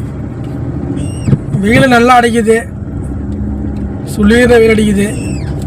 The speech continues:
திடீர்னு மழை வந்தாலும் வரலாம். இதுதான் மன்னாருடைய காலநிலை.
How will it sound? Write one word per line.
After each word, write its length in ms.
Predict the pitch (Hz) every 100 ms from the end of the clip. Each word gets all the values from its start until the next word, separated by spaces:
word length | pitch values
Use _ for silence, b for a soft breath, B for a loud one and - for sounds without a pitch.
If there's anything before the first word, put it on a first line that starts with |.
| - - - - - - -
திடீர்னு 400 | 220 196 247 247 233
மழை 180 | 220 233
வந்தாலும் 340 | 226 220 233 202
வரலாம். 340 | 196 208 202 - - - - - - - - - - -
இதுதான் 340 | 208 226 233
மன்னாருடைய 420 | 214 226 226 208 180
காலநிலை. 420 | 208 214 202 196